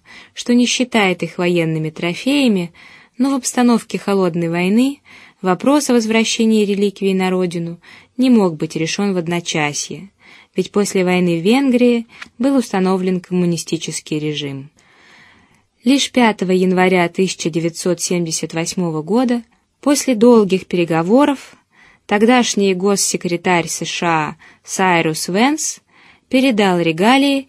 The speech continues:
венгерским представителям, и шестого января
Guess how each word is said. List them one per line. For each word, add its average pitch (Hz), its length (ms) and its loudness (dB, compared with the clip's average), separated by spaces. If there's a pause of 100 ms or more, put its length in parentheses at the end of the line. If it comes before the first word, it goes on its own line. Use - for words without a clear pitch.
(260)
венгерским 190 720 2
представителям, 175 1040 -4 (520)
и 196 80 -2
шестого 190 540 0
января 165 640 0